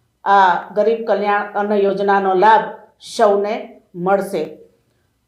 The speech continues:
ભારતીય જનતા પાર્ટી નરેન્દ્રભાઈ મોદી સાહેબની આ સરકારમાં ખૂબ કલ્યાણકારી યોજનાઓ ગામડા સુધી પહોંચી છે. દરેક પ્રકારની નાના નાના ગરીબ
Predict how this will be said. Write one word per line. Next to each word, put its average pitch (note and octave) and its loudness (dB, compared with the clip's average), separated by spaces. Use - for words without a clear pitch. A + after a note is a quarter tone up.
ભારતીય A#3+ 4
જનતા B3+ 4
પાર્ટી A#3 0
નરેન્દ્રભાઈ A3+ 2
મોદી G#3+ -2
સાહેબની G#3+ 0
આ G#3 4
સરકારમાં G3+ 0
ખૂબ F#4 4
કલ્યાણકારી B3 2
યોજનાઓ G#3+ 2
ગામડા G3+ 2
સુધી G#3 -4
પહોંચી F#3 -6
છે. - -20
દરેક D#4+ 4
પ્રકારની B3+ 0
નાના A3+ 0
નાના G#3+ 0
ગરીબ A#3 2